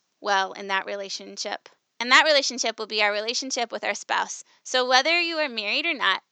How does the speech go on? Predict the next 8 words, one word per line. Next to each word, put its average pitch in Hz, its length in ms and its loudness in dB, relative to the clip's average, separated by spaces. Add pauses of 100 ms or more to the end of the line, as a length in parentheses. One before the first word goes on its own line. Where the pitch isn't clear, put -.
(300)
I 226 140 4
hope 254 500 -4
that 247 200 0
you 269 240 -10
will 269 340 -6
join 226 400 -6
me 196 280 -14 (200)
as 196 500 4